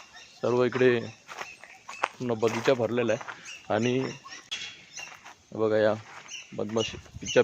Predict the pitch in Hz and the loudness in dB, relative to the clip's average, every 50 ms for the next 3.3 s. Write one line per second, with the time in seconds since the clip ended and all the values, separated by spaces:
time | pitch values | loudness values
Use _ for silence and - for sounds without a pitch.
0 | - - 120 107 - - 123 110 117 - - - - - - - - - - - | 4 4 2 2 4 6 6 6 4 2 -2 -8 -12 -12 -14 -18 -20 -20 -20 -16
1 | - - - - - - - - - - - - - - - - - - - - | -14 -12 -14 -14 -14 -18 -20 -20 -18 -10 -8 -8 -8 -8 -10 -12 -12 -12 -14 -14
2 | - - - - - - - - - - - - - 110 101 123 107 113 113 117 | -12 -12 -12 -12 -12 -12 -10 -10 -10 -12 -10 -6 -4 -2 0 0 0 0 0 2
3 | 117 117 117 123 123 | 2 4 6 6 6